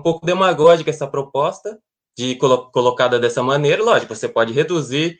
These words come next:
cargos comissionados, et cetera, mas isso não é um prob-, esse daí não é o problema, né, central.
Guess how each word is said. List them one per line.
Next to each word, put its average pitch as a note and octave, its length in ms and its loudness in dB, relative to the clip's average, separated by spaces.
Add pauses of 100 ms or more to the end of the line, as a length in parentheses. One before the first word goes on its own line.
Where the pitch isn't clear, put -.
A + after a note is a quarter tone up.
(480)
cargos A#2 400 0
comissionados, A#2+ 680 -2
et B2+ 100 -10
cetera, A#2 280 -4
mas B2 180 -2
isso E3 120 -8
não D#3+ 100 2
é - 40 2
um E3 60 -8
prob-, C#3 360 -2
esse C#3 280 0
daí C3 320 2
não D3+ 260 2
é D#3+ 40 6
o F3 100 2
problema, A2+ 680 -2 (140)
né, A2 220 -12 (400)
central. G#2 640 0